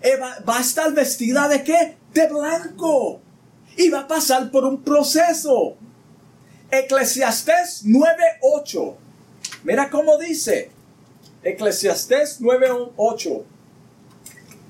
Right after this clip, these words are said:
"En todo tiempo sean blancos tus vestidos,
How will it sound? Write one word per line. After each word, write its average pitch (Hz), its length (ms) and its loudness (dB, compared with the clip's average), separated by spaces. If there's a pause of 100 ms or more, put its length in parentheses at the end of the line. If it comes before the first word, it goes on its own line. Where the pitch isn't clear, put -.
(1200)
"En 226 340 2
todo 349 540 0
tiempo 294 720 0 (460)
sean 269 460 -2
blancos 339 640 0
tus - 340 -2
vestidos, - 1000 -6